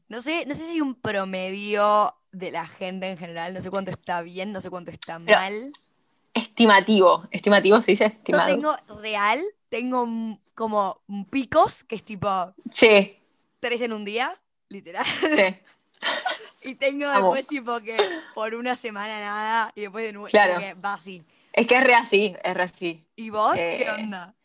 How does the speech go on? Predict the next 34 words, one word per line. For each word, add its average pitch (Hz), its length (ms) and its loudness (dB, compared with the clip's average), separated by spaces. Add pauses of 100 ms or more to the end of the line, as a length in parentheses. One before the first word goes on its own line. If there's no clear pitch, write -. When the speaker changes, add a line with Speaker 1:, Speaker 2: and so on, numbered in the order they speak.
Speaker 1:
Pero 226 140 -4
bueno, 226 240 0
si 214 100 -12
Speaker 2:
lo 202 40 0
Speaker 1:
te 208 60 8
vas 202 80 6
a - 20 6
hacer 226 160 4
un 214 80 0
Speaker 2:
mismo. 185 120 2
Speaker 1:
promedio, 214 540 -2
pará, 196 220 -6
si - 80 -18
te 214 60 -8
vas 226 40 -4
a 233 40 -4
hacer 226 100 -10
un 220 60 -14
promedio, 202 260 -8
Speaker 2:
Sí, 214 80 2
Speaker 1:
yo 196 60 4
creo 185 100 -4
que 185 80 -20
Speaker 2:
promedio. 185 420 2 (100)
Speaker 1:
entre 202 260 -10
dos, 196 760 -4 (640)
dos 202 300 -6
y 233 60 -12
tres 202 140 -10
veces 180 160 -14
por 170 100 -20
semana. 147 280 -20 (2000)
Speaker 2:
Ah, 196 360 2 (140)
ok. 254 140 -4